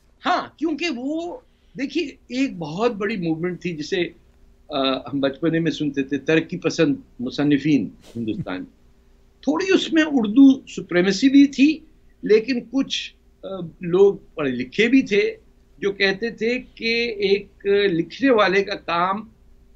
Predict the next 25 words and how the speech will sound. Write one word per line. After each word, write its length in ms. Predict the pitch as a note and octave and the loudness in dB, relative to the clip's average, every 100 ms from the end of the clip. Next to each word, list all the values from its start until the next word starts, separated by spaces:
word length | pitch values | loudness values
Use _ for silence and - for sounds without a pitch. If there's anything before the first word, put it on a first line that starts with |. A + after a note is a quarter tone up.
| - | -10
अ, 60 | D#3 | -4
अ, 680 | D3+ D3+ D3+ D3+ - D3+ C#3+ C#3 C3+ | -2 -4 -8 -14 -16 -14 -14 -18 -12
म-, 760 | C#3+ C3+ C#3 C3 B2+ A#2+ B2 A#2 - - - _ - _ - | -4 -2 0 0 -2 -6 -10 -20 -20 -20 -20 _ -20 _ -16
सुख 420 | - - C4+ C4 | -12 -2 -2 -2
चैन 500 | - G3+ A3+ A#3 G3+ - - _ | -2 4 6 4 0 -8 -20 _
की 100 | G#3 | -16
तरफ 380 | - F3+ F#3+ G3+ - _ - | -6 -2 -2 -6 -14 _ -8
आवाम 320 | C#3+ D3+ D#3 D#3 | -2 0 0 0
को 120 | D#3 | -2
ले 140 | C#3 | -2
जाना 280 | B2+ A#2 A2+ | 0 -2 -4
है, 140 | G2 - - _ _ - - _ - | -8 -12 -20 _ _ -20 -20 _ -14
भड़काऊ 480 | - C#3 C3+ F3+ A3+ | -8 -6 0 2 2
देने 220 | G3+ F#3+ | 2 0
वाला, 260 | F3+ E3 G#3 | -2 -4 -6
क्योंकि 480 | G#3+ G#3+ A3 A3 C4 | -8 -12 -12 -8 -6
वो 300 | A3 A3 B3 | -6 -6 -8
सब 440 | - - A3 - | -10 -10 -10 -10
product 560 | G3 F3+ F3 F3 - G3 | -8 -6 -4 -8 -8 -8
थे 100 | F3 | -8
second 420 | F3+ - E3 D3+ | -8 -6 -4 -2
world 200 | D3 C3 | -2 -2
war 200 | A#2 A2 | -4 -4
के 140 | C3 | -6
बाद 260 | G2 G2+ | -4 -4